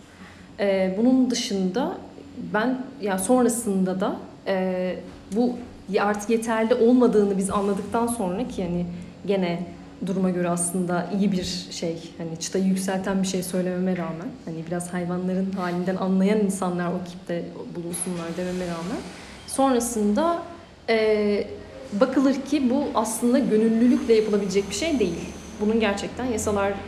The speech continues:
çerçevesinde bir yaptırımının olması gerekiyor. Ve o yasaların da çerçevelenirken, e, gerçek anlamda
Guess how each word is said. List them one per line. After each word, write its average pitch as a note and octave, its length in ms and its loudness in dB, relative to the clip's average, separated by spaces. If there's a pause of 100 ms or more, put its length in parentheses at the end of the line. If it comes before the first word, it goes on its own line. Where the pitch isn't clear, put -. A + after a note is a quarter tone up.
(140)
çerçevesinde F3 580 -4
bir C4 40 2
yaptırımının A#3 540 2
olması E3+ 380 -4
gerekiyor. F#3 440 -4 (360)
Ve A#3+ 100 6
o B3 40 8
yasaların A#3 580 4
da B3 200 -2
çerçevelenirken, G3+ 920 0 (680)
e, F3+ 560 0
gerçek G3+ 360 2
anlamda F#3 680 -2